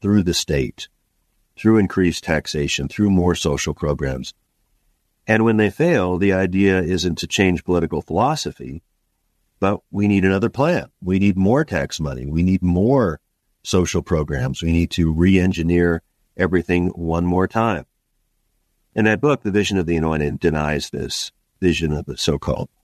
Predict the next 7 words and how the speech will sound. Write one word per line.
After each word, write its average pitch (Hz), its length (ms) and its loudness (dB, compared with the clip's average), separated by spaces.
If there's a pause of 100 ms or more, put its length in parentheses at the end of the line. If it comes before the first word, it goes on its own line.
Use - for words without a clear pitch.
(160)
anointed 73 480 2 (840)
and 78 280 -2
advocates 78 640 0
a - 20 -4
more 73 280 -4
constrained 135 520 0
vision. - 280 -8